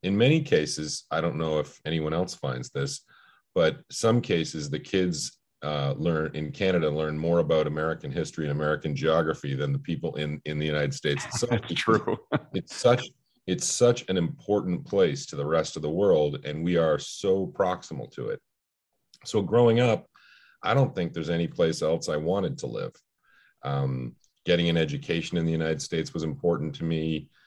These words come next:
Speaker 1: Uh, living in the United States is, was important to me. And, and the reason I feel privileged is because, um, you know, I, I stayed in Canada for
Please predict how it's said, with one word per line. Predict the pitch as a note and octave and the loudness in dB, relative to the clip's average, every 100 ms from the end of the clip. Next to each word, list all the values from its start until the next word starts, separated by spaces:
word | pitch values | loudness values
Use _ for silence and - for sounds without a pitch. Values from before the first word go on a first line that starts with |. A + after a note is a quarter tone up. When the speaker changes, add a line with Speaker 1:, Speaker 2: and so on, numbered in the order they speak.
| _ _ | _ _
Speaker 1:
Uh, | B1+ A#1+ | -8 -6
living | C#2+ E2+ F2 E2+ | 0 0 2 2
in | E2 | 2
the | D#2+ | 2
United | D#2+ D#2 D2 | 0 -2 -2
States | - D#2+ D2+ - - | -6 -4 -4 -6 -10
is, | C#2 C#2 D2 C#2+ _ | -8 -6 -6 -8 _
was | D2+ D2 | -8 -6
important | D2 - D#2+ C#2+ | -6 -2 -2 -2
to | D2+ | -4
me. | D2+ D#2+ - _ _ _ _ _ _ | -4 -6 -10 _ _ _ _ _ _
And, | F#2 F#2 F2+ F2 | -2 2 2 0
and | G2 | 0
the | G#2 | 2
reason | B2 B2+ | 2 2
I | A2+ | 0
feel | - G2 | 0 -4
privileged | - B2 F#2+ D2+ - | 0 0 0 -4 -6
is | D#2 | -8
because, | - E2 F2+ E2 D#2 D2 - _ _ _ _ - | -4 -2 2 4 2 -2 -10 _ _ _ _ -8
um, | D2+ D2 C#2+ C#2 C2 - | -4 -2 -2 -2 -4 -8
you | F2+ | -2
know, | F2+ | 0
I, | F#2 - G#2 | 2 0 -2
I | |
stayed | - - G#2 G#2 G2 | -2 -4 0 0 0
in | F#2 F2 E2 D#2 | 0 0 -2 -4
Canada | - G#2+ G2+ F2+ C#2+ C#2 | -6 -4 -2 0 -2 -2
for | - D#2 D2 D2 C#2+ C#2+ C#2 | -6 -8 -4 -2 -2 -2 -6